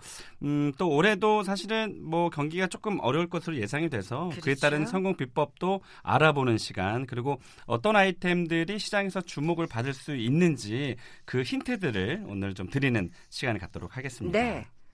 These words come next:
Speaker 2: 그 힌트를 좀 얻으려면 사실 지난 일 년간을 살펴보는 게 먼저일 것 같아요.
Speaker 1: 네, 맞습니다. 그 지난 이천십구 년에, 어, 빅데이터로 저희가 창업에 관한 소셜 분석을 먼저 해봤는데요. 어,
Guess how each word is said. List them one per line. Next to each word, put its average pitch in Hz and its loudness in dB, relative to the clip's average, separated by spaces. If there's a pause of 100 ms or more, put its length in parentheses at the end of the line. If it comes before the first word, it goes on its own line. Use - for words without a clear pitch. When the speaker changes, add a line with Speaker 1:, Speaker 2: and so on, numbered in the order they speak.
(160)
Speaker 2:
그 262 -2
힌트를 403 0
좀 330 2
얻으려면 226 4
사실 269 -4
지난 240 2
일 196 0
년간을 240 2
살펴보는 294 -2
게 202 -2
먼저일 165 2
것 196 0
같아요. 139 -4
Speaker 1:
네, 165 6
맞습니다. 147 4
그 151 -2
지난 160 2
이천십구 185 -2
년에, 135 2 (380)
어, 120 4
빅데이터로 165 0
저희가 110 -2
창업에 226 0
관한 120 0
소셜 214 -4
분석을 123 -4
먼저 98 -4
해봤는데요. 117 -4 (460)
어, 151 2